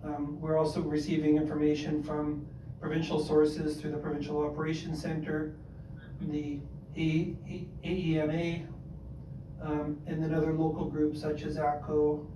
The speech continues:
or Mercer or other potential affected parties. Um, the staff for the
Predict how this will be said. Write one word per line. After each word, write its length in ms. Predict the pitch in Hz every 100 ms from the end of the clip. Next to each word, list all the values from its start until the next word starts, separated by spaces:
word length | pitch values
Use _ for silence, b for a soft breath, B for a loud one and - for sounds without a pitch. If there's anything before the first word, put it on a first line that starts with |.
| 165
or 160 | 151 147
Mercer 680 | 151 147 147 147 147 147 B B B B B -
or 280 | 151 147 151
other 200 | 151 147
potential 500 | 147 156 151 147 151
affected 420 | 147 147 - -
parties. 440 | 151 151 147 - - - - - - - - - - - - - - - - B B B B B B - 160
Um, 360 | 156 151 147 135 - - - - - -
the 160 | 156 151
staff 440 | - 175 170 165
for 80 |
the 100 | -